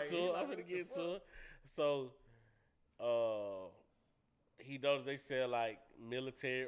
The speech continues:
Speaker 2: arms and shit like that to random people, and they, uh, what else they do? Oh, basically, like, some slave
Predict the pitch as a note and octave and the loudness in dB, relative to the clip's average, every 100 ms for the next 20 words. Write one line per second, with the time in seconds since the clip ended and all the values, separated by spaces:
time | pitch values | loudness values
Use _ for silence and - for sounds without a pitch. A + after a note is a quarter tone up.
0 | - B2 B2+ B2 B2 B2 B2 A#2 A#2 A#2+ | -4 -2 0 2 0 -2 -4 -8 -12 -12
1 | B2 A#2 A#2 A#2 A2 A#2 A#2+ A#2+ - - | -10 -8 -6 -6 -4 -2 0 -2 -6 -12
2 | A2+ G#2+ G#2 F#2 A#2 A#2+ A2+ A#2 A#2 A#2+ | -8 -6 -6 -4 -4 -4 -6 -10 -14 -8
3 | A#2 A#2 A2+ A2 G#2+ G#2 G2+ G2 _ - | -8 -4 -4 -4 -6 -8 -12 -16 _ -20
4 | - _ G#2+ A#2 A2+ A2+ A2 G#2+ G#2+ G#2 | -20 _ -6 -4 -2 0 0 -2 -2 -4
5 | G#2 G#2+ - _ _ _ _ _ _ - | -6 -10 -18 _ _ _ _ _ _ -8
6 | C3 A2+ A2+ G2+ G#2 F#2+ _ _ _ C#3+ | -6 -6 -8 -10 -12 -14 _ _ _ 2
7 | C#3 A#2+ G2+ C#3+ D#3 C3 B2+ A2+ A2 - | 2 2 0 -2 -2 -2 0 0 -4 -12
8 | - B2+ C3+ C3 B2 | -2 4 4 4 -2